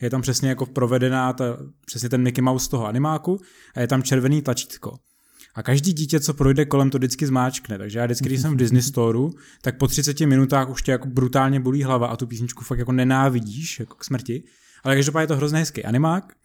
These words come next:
Speaker 1: který prostě odstartoval tu slávu těch krátkých animáků, který tenkrát Disney tvořil, a který i Walt Disney jako sám kreslil.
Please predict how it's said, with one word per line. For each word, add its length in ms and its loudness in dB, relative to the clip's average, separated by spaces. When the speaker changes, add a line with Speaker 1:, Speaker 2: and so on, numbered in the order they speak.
Speaker 1:
který 340 4
prostě 280 -4
odstartoval 840 0
tu 140 -8
slávu 360 2
těch 180 -6
krátkých 480 -2
animáků, 380 0
který 260 -4
tenkrát 320 -2
Disney 280 0
tvořil, 480 0
a 40 -8
který 200 -6
i 120 -10
Walt 240 -2
Disney 360 0
jako 160 -12
sám 280 -4
kreslil. 540 -4